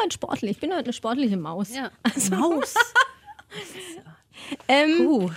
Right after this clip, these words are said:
Speaker 2: jetzt wird's
Speaker 1: bevor
Speaker 2: aber
Speaker 1: wir
Speaker 2: intim.
Speaker 1: anfangen, muss ich mich entschuldigen.
Speaker 2: Bei mir?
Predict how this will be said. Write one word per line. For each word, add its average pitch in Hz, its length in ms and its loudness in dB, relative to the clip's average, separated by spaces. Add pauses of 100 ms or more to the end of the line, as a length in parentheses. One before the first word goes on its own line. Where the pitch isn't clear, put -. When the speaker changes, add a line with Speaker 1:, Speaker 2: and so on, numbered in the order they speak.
Speaker 2:
jetzt - 160 -20
wird's - 140 -18
Speaker 1:
bevor 285 200 4
Speaker 2:
aber 262 100 4
Speaker 1:
wir - 20 2
Speaker 2:
intim. 262 160 4
Speaker 1:
anfangen, 240 240 4
muss 247 160 4
ich 233 120 -8
mich 226 140 4
entschuldigen. 240 440 2 (800)
Speaker 2:
Bei 170 140 4
mir? 214 300 4